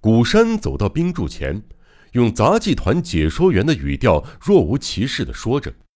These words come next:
冰柱里露出来的物体看上去晶莹闪亮，像朵花儿一样异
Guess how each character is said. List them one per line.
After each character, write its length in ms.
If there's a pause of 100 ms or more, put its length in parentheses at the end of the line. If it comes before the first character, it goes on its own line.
(340)
冰 280
柱 200
里 200
露 240
出 160
来 100
的 120
物 200
体 340 (180)
看 300
上 220
去 160
晶 440
莹 280
闪 320
亮， 300 (180)
像 280
朵 200
花 280
儿 120
一 300
样 320 (340)
异 380